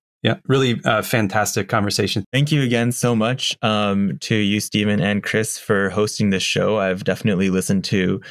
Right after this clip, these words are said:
Speaker 2: uh, a few episodes, and I really like what you guys are up to.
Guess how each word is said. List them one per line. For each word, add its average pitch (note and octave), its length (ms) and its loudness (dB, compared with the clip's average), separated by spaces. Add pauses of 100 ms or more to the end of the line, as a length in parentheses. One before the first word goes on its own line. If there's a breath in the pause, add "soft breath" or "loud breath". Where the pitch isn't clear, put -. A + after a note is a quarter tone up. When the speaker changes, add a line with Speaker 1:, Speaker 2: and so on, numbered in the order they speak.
(260 loud breath)
Speaker 2:
uh, F#2 420 0
a - 60 -2
few G#2 240 0
episodes, G2+ 480 0
and G2 100 2
I F#2+ 40 2
really G2 340 0
like F2+ 260 -2
what G2 140 0
you F#2+ 80 -2
guys F#2+ 260 -2
are F#2+ 140 0
up G2 160 -2
to. C3+ 280 0